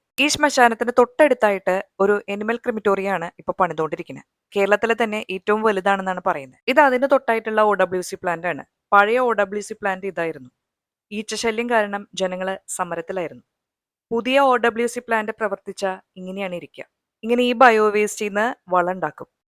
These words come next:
അതിന് തൊട്ട് മുന്നിലായിട്ടാണ് കോർപ്പറേഷന്റെ അറവുശാല. ഇവിടെ ഇറക്കുന്ന മൃഗങ്ങളെയാണ് തൃശ്ശൂര് ടൗണിലും പരിസരത്തും നമുക്ക് ഇറച്ചിയായിട്ട് കിട്ടണേ. ഇതെല്ലാം ഒരുമിച്ച് വരുന്ന ഒരു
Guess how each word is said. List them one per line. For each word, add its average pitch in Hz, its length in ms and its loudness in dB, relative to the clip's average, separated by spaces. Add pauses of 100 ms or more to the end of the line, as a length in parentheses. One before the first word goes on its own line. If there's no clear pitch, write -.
(120)
അതിന് 262 280 6
തൊട്ട് - 280 2
മുന്നിലായിട്ടാണ് 240 640 0
കോർപ്പറേഷന്റെ 185 540 0
അറവുശാല. 147 480 -4
ഇവിടെ 247 240 8
ഇറക്കുന്ന 277 320 2
മൃഗങ്ങളെയാണ് 220 640 -2 (140)
തൃശ്ശൂര് 208 440 -4 (340)
ടൗണിലും 214 420 4
പരിസരത്തും 202 540 -2 (280)
നമുക്ക് 185 300 -6 (180)
ഇറച്ചിയായിട്ട് 185 420 -8
കിട്ടണേ. 139 300 -12 (580)
ഇതെല്ലാം 247 560 6
ഒരുമിച്ച് 247 380 4
വരുന്ന 220 280 4
ഒരു 220 140 2